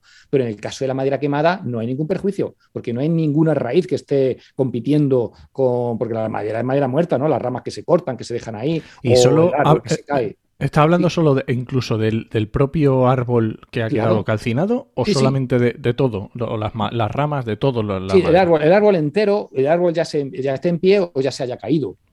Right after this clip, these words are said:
Speaker 2: Vale, vale,
Speaker 1: ¿Vale?
Speaker 2: vale.
Speaker 1: Y ahora te puntualizo una cosita muy importante que has dicho, porque puede ser parte de eso. Por eso digo que depende de la, de la circunstancia del incendio. En, en principio, la madera aporta cierta sombra,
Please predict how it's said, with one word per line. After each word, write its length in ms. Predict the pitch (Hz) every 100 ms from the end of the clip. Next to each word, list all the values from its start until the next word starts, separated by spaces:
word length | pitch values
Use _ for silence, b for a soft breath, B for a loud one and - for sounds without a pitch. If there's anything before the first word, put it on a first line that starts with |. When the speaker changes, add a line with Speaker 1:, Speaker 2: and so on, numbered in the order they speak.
| -
Speaker 2:
Vale, 180 | 98 90
vale, 100 | 82
Speaker 1:
¿Vale? 120 | 127
Speaker 2:
vale. 120 | 160 147
Speaker 1:
Y 40 |
ahora 120 | 180
te 80 | 196
puntualizo 400 | 180 170 175 180
una 140 | 170
cosita 360 | 160 151 175 180
muy 80 | 160
importante 380 | 151 139 165 170
que 80 |
has 80 | 135
dicho, 280 | 117 117 - - b b _
porque 220 | 123 -
puede 160 | 143
ser 220 | 147 160 -
parte 240 | 135 123
de 60 | 113
eso. 160 | -
Por 100 | -
eso 140 | 156 196
digo 180 | 180 185
que 160 | 165 b b b -
depende 280 | 139 175
de 60 | 190
la, 100 | 175
de 200 | 190 156
la 80 | 156
circunstancia 440 | 139 147 143 156 156
del 60 | 151
incendio. 260 | 190 147
En, 160 | 139 139
en 80 | -
principio, 340 | 165 175 202 196
la 40 |
madera 260 | 180 175 185
aporta 260 | 175 175
cierta 320 | - 165 151
sombra, 400 | 139 131 110 -